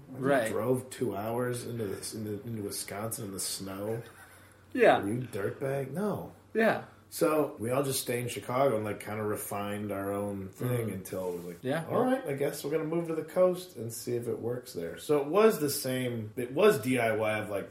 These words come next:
Speaker 1: "We're just gonna do this for free.
Speaker 2: Right.
Speaker 1: We'll stay here and do it for free." We'd start getting our gigs here and there.
Speaker 2: Right.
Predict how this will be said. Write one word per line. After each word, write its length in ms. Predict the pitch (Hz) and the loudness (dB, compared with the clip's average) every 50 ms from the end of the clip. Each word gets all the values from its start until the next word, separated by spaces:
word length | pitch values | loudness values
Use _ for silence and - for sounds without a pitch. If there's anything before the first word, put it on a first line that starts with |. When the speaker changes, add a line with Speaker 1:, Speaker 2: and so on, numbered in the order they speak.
| - - | -12 -14
Speaker 1:
"We're 180 | 87 85 85 - | -12 -12 -10 -10
just 240 | - 98 95 - | -10 -10 -8 -8
gonna 180 | - 107 101 95 | -6 -6 -6 -6
do 220 | 90 85 101 98 | -4 -4 -4 -4
this 160 | 95 101 101 - | -4 -4 -6 -6
for 160 | - - 107 | -8 -8 -8
free. 400 | - - 120 117 113 104 95 92 | -8 -4 -2 0 0 0 0 0
Speaker 2:
Right. 260 | 120 127 135 131 131 127 | 2 4 6 6 6 6
Speaker 1:
We'll 80 | - | 4
stay 260 | - - - 107 98 104 | 0 -4 -6 -4 -2 -2
here 80 | 107 107 | -2 -2
and 80 | 104 | -2
do 60 | 110 | -4
it 60 | 107 - | -4 -4
for 80 | - | -6
free." 180 | - - 123 113 | -6 -6 -4 -2
We'd 180 | 127 180 208 | -2 -2 -4
start 300 | - - 277 254 208 - | -2 0 0 2 2 0
getting 160 | - 165 135 139 | -2 -4 -4 -2
our 80 | 135 | -4
gigs 400 | 127 - - 110 110 101 98 - | -4 -2 -4 -4 -4 -4 -6 -6
here 200 | - 107 110 110 | -6 -4 -2 -2
and 140 | 110 101 92 | -2 -4 -4
there. 260 | 90 90 87 90 95 - - - | -6 -8 -8 -10 -12 -14 -6 -2
Speaker 2:
Right. 300 | 151 151 143 131 110 | 2 2 4 2 2